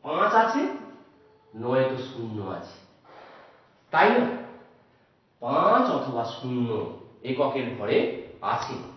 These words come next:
এই যে অঙ্কগুলো, এই যে সংখ্যাগুলো পেয়েছি, তার একক, এককের স্থানে যে অঙ্কগুলো আছে, দেখো, হয় শূন্য, নয় পাঁচ আছে। তার মানে এই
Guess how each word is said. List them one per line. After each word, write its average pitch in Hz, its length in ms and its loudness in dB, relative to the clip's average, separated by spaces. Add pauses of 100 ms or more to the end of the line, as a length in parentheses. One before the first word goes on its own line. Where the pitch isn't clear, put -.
(340)
এই 196 240 -2
যে 233 120 2
অঙ্কগুলো, 135 600 2
এই 180 140 4
যে 208 140 2
সংখ্যাগুলো 180 640 0
পেয়েছি, 110 640 -6 (340)
তার - 460 2
একক, - 600 4 (260)
এককের 185 540 -2
স্থানে 165 440 0
যে 214 100 0
অঙ্কগুলো 220 600 2
আছে, 233 200 0 (500)
দেখো, 143 400 -2
হয় 240 220 6
শূন্য, 262 280 6 (760)
নয় 226 320 8
পাঁচ 226 280 4 (720)
আছে। - 280 -4 (1600)
তার 101 280 -4
মানে 98 200 -4 (600)
এই 240 720 6